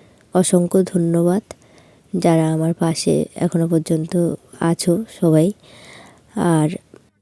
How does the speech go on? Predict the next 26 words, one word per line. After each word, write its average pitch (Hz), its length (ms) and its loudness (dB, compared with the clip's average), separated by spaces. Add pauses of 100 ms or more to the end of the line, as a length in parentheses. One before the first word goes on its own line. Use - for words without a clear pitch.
(300)
তোমরা 170 280 4
সবসময় 170 420 2
থেকো 180 300 2
আমার 160 240 2
পাশে। 165 420 0 (560)
আর 156 220 0 (160)
সবাই 175 400 4 (160)
পিঠেপুলি 170 440 2
উৎসব 170 420 2 (600)
সেলিব্রেট 170 640 2
করো। 185 240 2 (920)
আর 190 160 2
শীতে 185 480 4
অবশ্যই 180 600 4
সবাই 175 400 4
ভালো 170 320 4
থেকো, 185 320 2
কারণ 165 300 0
আমার 170 240 4
গলাটা 170 400 2
তো 180 100 2
বুঝতেই 170 420 4
পারছো 180 320 2
কতটা 165 340 2
ধরে 156 340 4
গেছে। 170 320 2